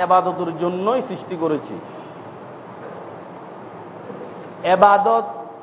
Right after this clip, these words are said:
কত প্রকার? দার্শনিক ইমাম গাজালি রহমতুল্লাহ আলাই আরবাইন নামক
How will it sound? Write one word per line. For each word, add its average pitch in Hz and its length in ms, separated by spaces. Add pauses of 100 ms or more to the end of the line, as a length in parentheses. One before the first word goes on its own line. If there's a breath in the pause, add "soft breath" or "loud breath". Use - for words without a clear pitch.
(240)
কত 202 320
প্রকার? 180 680 (1600)
দার্শনিক 254 600
ইমাম 226 300
গাজালি 202 400
রহমতুল্লাহ 185 720
আলাই 170 380
আরবাইন 180 520
নামক 226 280